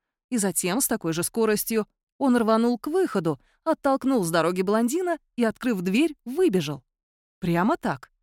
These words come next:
голышом. Блондин перевел на меня озадаченный взгляд,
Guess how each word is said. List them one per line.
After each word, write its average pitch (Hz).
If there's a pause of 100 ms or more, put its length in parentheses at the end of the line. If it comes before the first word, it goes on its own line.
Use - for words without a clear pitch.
(280)
голышом. 180 (800)
Блондин 175
перевел 226
на 254
меня 247
озадаченный 151
взгляд, 151